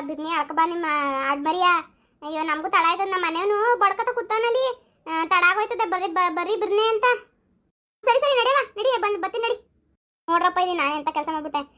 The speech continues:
ನಾನೊಬ್ಳು ದಾಡ್ ಮುಂಡೆ ಕಣ ಹಾಕು. ಏ, ಎಲ್ಲ ಕಡೆನೂ ಹುಡುಕಿದ್ದಿದ್ರೆ ಸಿಕ್ತಿತ್ತೇನೋ. ಪಾಪ, ಬೊಯ್ದಾಕ್ಬಿಟ್ಟೆ.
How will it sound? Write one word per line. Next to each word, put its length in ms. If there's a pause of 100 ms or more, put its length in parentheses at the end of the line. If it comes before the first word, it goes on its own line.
(200)
ನಾನೊಬ್ಳು 380
ದಾಡ್ 160
ಮುಂಡೆ 160
ಕಣ 160
ಹಾಕು. 280 (240)
ಏ, 80 (280)
ಎಲ್ಲ 180
ಕಡೆನೂ 240
ಹುಡುಕಿದ್ದಿದ್ರೆ 760
ಸಿಕ್ತಿತ್ತೇನೋ. 760
ಪಾಪ, 460 (220)
ಬೊಯ್ದಾಕ್ಬಿಟ್ಟೆ. 460